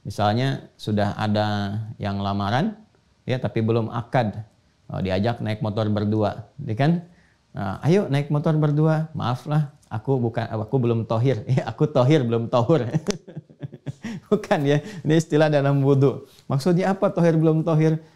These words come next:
"Ya, aku kan suci, tapi belum bisa <laughs> ya untuk berhubungan yang seperti ini. Itu belum bisa digunakan untuk menyucikan." Bukan, ini dalam istilah wudhu sifatnya.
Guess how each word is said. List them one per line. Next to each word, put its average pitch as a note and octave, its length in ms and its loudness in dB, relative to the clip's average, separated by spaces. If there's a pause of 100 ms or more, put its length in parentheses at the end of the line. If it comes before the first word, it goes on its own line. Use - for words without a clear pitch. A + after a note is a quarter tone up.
(100)
"Ya, G#2+ 240 0
aku A#2+ 160 -2
kan D#3+ 160 2
suci, D3 560 0
tapi - 240 -2
belum A#2 320 0
bisa B2+ 420 -2
<laughs> - 140 -12
ya A#2 160 0
untuk B2 260 -2
berhubungan A#2+ 640 0 (220)
yang A2 240 -2
seperti A2 480 -2
ini. G#2+ 320 -2
Itu A#2 240 -2
belum A2 240 0
bisa A2+ 240 -2
digunakan A2+ 560 0
untuk - 160 -4
menyucikan." A2 800 -2
Bukan, C3 480 -4 (240)
ini C#3 80 0
dalam C3+ 240 4
istilah B2+ 400 0
wudhu C#3+ 400 4
sifatnya. G#2 560 -6